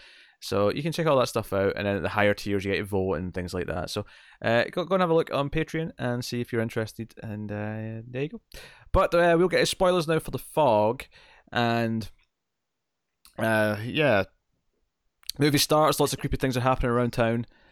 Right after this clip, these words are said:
Uh, you know, we're, we're jumping around. Tom Atkins is driving in his, in his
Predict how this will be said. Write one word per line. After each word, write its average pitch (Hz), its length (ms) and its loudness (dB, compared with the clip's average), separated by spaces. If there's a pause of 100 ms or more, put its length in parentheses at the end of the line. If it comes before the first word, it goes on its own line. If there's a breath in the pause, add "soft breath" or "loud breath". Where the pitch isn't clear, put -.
(180 soft breath)
Uh, 101 500 2 (280)
you 113 100 -2
know, 104 300 -2
we're, 107 160 -2
we're 113 120 0
jumping 123 280 0
around. 110 460 0 (180 soft breath)
Tom 131 200 4
Atkins 127 320 2
is 113 120 -2
driving 123 520 2
in 120 100 0
his, 113 320 -4
in 113 140 0
his 113 220 -4